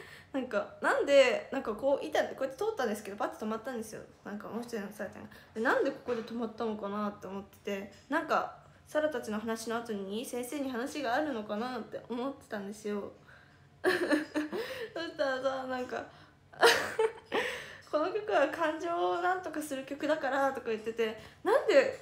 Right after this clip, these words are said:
サラにそのことを言うのって思ってて、まだ分かってなかったんですよ。<laughs> そしたらなんか、<laughs> そしたら、「あ、そ-、はい」とか言ってて、「はい」って言って、なんか、なんでか分かんないけど、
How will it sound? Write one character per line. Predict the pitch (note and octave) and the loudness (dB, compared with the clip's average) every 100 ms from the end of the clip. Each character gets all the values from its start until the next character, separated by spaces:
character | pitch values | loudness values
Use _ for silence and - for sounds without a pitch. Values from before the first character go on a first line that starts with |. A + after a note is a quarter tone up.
| A3+ | -2
サ | G#3 | 2
ラ | F#3 | 4
に | F#3+ A3+ | 2 -2
そ | C4 | -4
の | B3 | -4
こ | A#3+ | -4
と | B3+ B3+ | -2 -2
を | |
言 | A#3+ B3 | -2 -2
う | |
の | A3+ B3+ | -2 -4
っ | - | -2
て | G#3+ | -2
思 | A#3 | 0
っ | A#3 | -4
て | A3+ | -8
て、 | G#3+ A3 | -2 2
ま | A#3+ | 4
だ | - | 4
分 | E4 C4 | 4 2
か | C4 | -2
っ | - | -2
て | A#3+ | -2
な | B3+ | 0
か | B3+ | -2
っ | A#3+ | -2
た | A3 | -2
ん | A3 | -2
で | |
す | A3 B3 | -2 -2
よ。 | A3+ A3 - | 0 -2 -4
<laughs> | |
そ | F#4+ | -4
し | E4 G4 - | 0 0 0
た | - - | -2 -2
ら | - | -2
な | E4 F4 | -2 -4
ん | |
か、 | F4+ - A#4+ - - - - | -4 -6 -6 -12 -18 -20 4
<laughs> | C5+ F#5+ F#5+ E5 - | 6 6 2 -2 -2
そ | D#4 | -2
し | F4 | 4
た | C#4+ | 10
ら、 | C4+ A#3+ B3+ | 10 10 6
「あ、 | |
そ-、 | D4+ - D4+ | 2 -2 2
は | F#4 D#4 | 4 6
い」 | C4 A3+ | 4 0
と | |
か | A3 | 0
言 | A3 | -2
っ | A3+ | -2
て | B3+ | -6
て、 | B3+ C4 | -4 -2
「は | D4+ F4 | 2 0
い」 | D4 | 0
っ | |
て | - | -4
言 | - | -14
っ | |
て、 | - | -6
な | A#3+ B3+ | -2 -2
ん | |
か、 | A#3+ | 2
な | C4 D5 | 4 4
ん | C5 | 2
で | G4 | 10
か | - | 10
分 | - F4+ | 10 6
か | - D4+ | 6 0
ん | D4+ | 0
な | |
い | C4 C4 | -2 -2
け | |
ど、 | B3+ | -2